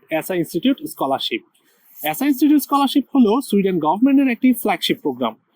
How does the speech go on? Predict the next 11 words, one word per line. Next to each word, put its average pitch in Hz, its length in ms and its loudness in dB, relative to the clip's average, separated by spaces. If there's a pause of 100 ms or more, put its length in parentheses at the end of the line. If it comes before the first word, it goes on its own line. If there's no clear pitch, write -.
(240)
যা 131 180 -2
প্রতি 175 300 0
বছর 277 340 2 (100)
প্রায় 226 260 -2
তিনশো 226 300 2
শিক্ষার্থীকে 233 640 -2 (400)
ফুল 180 160 2
টাইম 170 220 -2
টিউশন, 262 480 2 (360)
লিভিং 233 360 4
কস্ট, 240 280 2